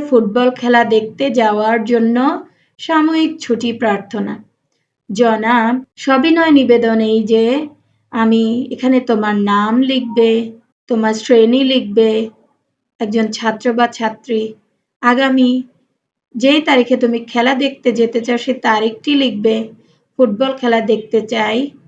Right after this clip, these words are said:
তাই আমার সাময়িক ছুটি প্রয়োজন। অতএব মহোদয় সমীপে বিনীত আর্জি, আপনি আমার আবেদন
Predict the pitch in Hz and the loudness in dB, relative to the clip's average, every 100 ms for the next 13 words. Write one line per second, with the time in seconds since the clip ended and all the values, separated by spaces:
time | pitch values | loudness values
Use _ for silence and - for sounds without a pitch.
0 | _ _ _ _ _ 285 285 269 214 208 | _ _ _ _ _ 0 2 2 0 -2
1 | 220 220 240 262 311 302 - 233 220 202 | -4 -2 0 2 0 -2 -4 -2 -2 0
2 | 208 196 202 202 208 247 226 214 240 - | -2 -2 -2 -4 -4 -2 -2 0 -4 -8
3 | - _ _ _ 285 294 277 262 262 262 | -20 _ _ _ 2 2 4 2 4 4
4 | 247 - 220 220 220 220 208 220 240 254 | 2 0 -2 -2 0 0 2 0 0 0
5 | 247 220 208 202 - 226 214 - _ _ | 2 2 0 -2 -8 -8 -8 -14 _ _
6 | _ _ 220 - 240 254 226 208 214 208 | _ _ -4 -2 2 2 2 0 0 0
7 | 202 214 214 226 | 0 0 0 0